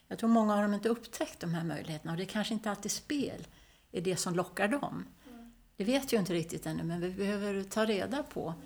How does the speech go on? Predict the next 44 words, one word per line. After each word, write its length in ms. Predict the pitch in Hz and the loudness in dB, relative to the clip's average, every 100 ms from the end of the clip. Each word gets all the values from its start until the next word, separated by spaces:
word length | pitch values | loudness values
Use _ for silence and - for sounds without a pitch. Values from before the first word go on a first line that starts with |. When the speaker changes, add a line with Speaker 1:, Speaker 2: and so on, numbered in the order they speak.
| - - - | -16 -18 -14
Speaker 2:
Mm. 140 | 233 233 | -6 0
Speaker 1:
Jag, 140 | 214 220 | 2 4
jag, 160 | 247 | 4
jag 140 | 233 233 | 4 4
ser 180 | 269 | 2
det 60 | 233 | 2
som 140 | 226 | 2
att 160 | 208 208 | 4 4
öppna 340 | 214 214 208 | 2 2 -2
fönster, 540 | 196 285 269 - - - | 0 4 6 4 0 -4
öppna 260 | 185 - | -4 -4
fönster 280 | 208 214 - | -2 -2 -2
till 100 | - | 0
världen, 480 | 214 269 262 - 175 220 | 4 6 4 2 -2 -6
Speaker 2:
Mm. 160 | - - | -10 -4
Speaker 1:
till 120 | 214 202 | 2 6
livet. 440 | 277 214 - - - - - - | 6 6 2 -4 -10 -14 -14 -6
Speaker 2:
Jo, 120 | - 277 | 0 4
men 280 | 262 247 - | 4 2 -2
precis, 400 | 269 302 302 - | -4 -4 -6 -4
och 100 | 226 | -2
det 140 | 226 | 0
vet 240 | 226 233 277 | 0 -2 -4
vi 180 | - 311 | -2 0
ju, 100 | 269 | 0
sociala 600 | 240 247 - 233 226 220 220 | -2 -6 -4 -2 0 -2 -2
nätverk 560 | 220 214 - 226 240 | -2 -4 -6 -6 -4
är 60 | 233 | -4
ju 60 | |
jätteviktiga. 680 | 214 214 226 214 277 - 220 | -4 -6 -8 -6 -8 -6 -6
Speaker 1:
Mm. 180 | 214 - | -4 -6
Speaker 2:
Och 120 | 240 | -8
sen 240 | 233 226 226 | -8 -4 -4
om 60 | |
man 160 | 254 254 | -2 -4
har 160 | 226 220 | -4 -4
dem 380 | 220 214 214 | -4 -4 -6
rent 240 | 233 220 226 | -6 -6 -6
fysiskt 520 | - 269 - 233 233 | -4 -4 -2 -4 -4
eller 420 | 226 214 214 214 233 - - - - | -6 -4 -4 -6 -10 -16 -20 -20 -8
på 60 | 226 | -4
något 80 | |
annat 220 | 214 254 262 | -2 -2 -4
sätt, 360 | 226 226 - | -8 -10 -14